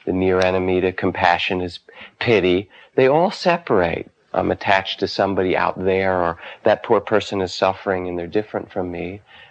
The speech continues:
And the near enemy to equanimity or balance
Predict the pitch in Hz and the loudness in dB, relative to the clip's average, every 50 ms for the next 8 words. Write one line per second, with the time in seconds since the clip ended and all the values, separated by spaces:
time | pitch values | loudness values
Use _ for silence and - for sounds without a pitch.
0 | _ - 107 113 113 113 113 120 127 135 147 151 143 143 147 151 160 156 147 139 | _ -4 -2 0 0 2 2 2 4 4 4 4 4 4 2 2 0 0 0 0
1 | 127 123 120 120 120 120 117 - - 127 120 120 117 120 117 - - - - - | 2 2 2 2 0 -2 -4 -4 -2 -2 0 0 0 -2 -2 -6 -10 -20 -8 -4
2 | 117 117 117 - 120 110 117 131 165 190 196 185 165 151 143 135 127 123 123 143 | -4 -4 -2 0 -2 0 2 2 0 0 0 -2 -2 0 0 0 0 0 -2 -2
3 | 156 165 160 147 127 104 107 113 - - - - | -2 0 0 0 -2 -2 -4 -6 -10 -16 -20 -20